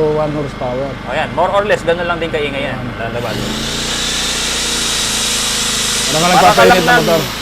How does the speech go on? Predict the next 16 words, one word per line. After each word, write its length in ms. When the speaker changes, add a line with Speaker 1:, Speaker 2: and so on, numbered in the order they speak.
Speaker 2:
nag-ano 420
lang 160
ng 160
motor 300
na 140
tahimik, 400
eh, 100
no? 100
Speaker 1:
Ah, 140
minor. 360
Speaker 2:
Minor. 360
Spark 260
plug 160
niya, 160
nandito, 400
sir. 200